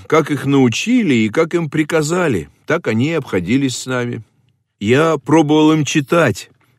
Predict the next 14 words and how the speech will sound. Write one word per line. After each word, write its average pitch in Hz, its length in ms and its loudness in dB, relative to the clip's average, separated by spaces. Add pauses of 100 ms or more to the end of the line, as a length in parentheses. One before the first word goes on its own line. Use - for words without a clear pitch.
(120)
но 101 180 -2
они 127 220 0
не 113 120 2
хотели 101 460 -4
слушать - 640 -8
и 110 100 -6
называли 117 480 0
меня 101 300 -2
дьячком. 95 800 -4 (400)
Они 156 280 0
были 139 300 0
в 104 100 -2
доме 123 380 2
свои. 98 720 -2